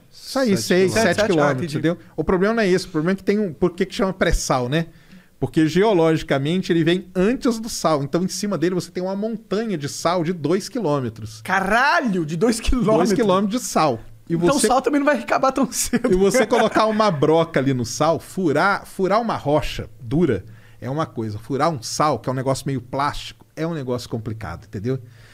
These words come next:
Speaker 1: Então, assim, óbvio que hoje a tecnologia já avançou bastante, mas furar um poço no pré-sal ainda é algo bem caro, entendeu?
Speaker 3: Já
Speaker 1: Bem
Speaker 3: furaram
Speaker 1: caro.
Speaker 3: alguma coisa,
Speaker 1: Não,
Speaker 3: não?
Speaker 1: já, já
Speaker 3: Já,
Speaker 1: produz, produz
Speaker 3: já produz,
Speaker 1: muito,
Speaker 3: entendi,
Speaker 1: muito.
Speaker 3: entendi. Eu, eu sou bem leigo nesse
Speaker 1: Produz
Speaker 3: sentido.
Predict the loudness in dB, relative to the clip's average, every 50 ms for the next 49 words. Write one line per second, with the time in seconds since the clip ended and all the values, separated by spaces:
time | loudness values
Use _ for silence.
0 | -20 -20 -20 -14 -10 -2 0 0 0 0 0 -2 -4 -4 -4 -4 0 0 0 0
1 | 0 -4 -2 0 2 4 4 4 4 2 0 -2 -8 -10 -8 -6 -6 -4 -4 -4
2 | -2 -2 -2 0 0 0 0 0 0 -2 -4 -6 -6 -8 -6 -4 -4 -4 -6 -6
3 | -6 -6 -4 -4 -6 -8 -10 -14 -14 -16 -18 -20 -20 -20 -20 -12 -6 -6 -4 -4
4 | -6 -6 -4 -2 0 2 2 0 0 -2 -2 0 0 0 0 -2 -8 -8 -8 -8
5 | -8 -6 -6 -4 -6 -6 -6 -6 -6 -6 -4 -4 -4 -6 -4 -4 -4 -2 -2 -2
6 | -2 -2 -4 -6 -6 -6 -6 -6 -6 -6 -8 -6 -4 -4 -4 -4 -6 -10 -14 -18
7 | -20 _ _ -16 -12 -12 -10 -10 -10 -10 -6 -2 0 0 0 0 0 0 2 2
8 | 2 2 0 -2 -4 -6 -4 -2 -2 0 0 -2 -2 -4 -4 -4 -2 -2 -2 -2
9 | -2 -2 -2 -2 -2 -2 0 0 0 0 -2 -6 -12 -6 0 0 2 2 2 2
10 | 2 2 2 2 0 -2 -2 -4 -4 -4 -4 -4 -4 -4 -6 -6 -8 -6 -2 0
11 | 2 2 2 2 2 0 0 -2 -2 -2 -2 -2 0 0 0 0 0 -2 -2 -4
12 | -4 -4 -2 -4 -2 0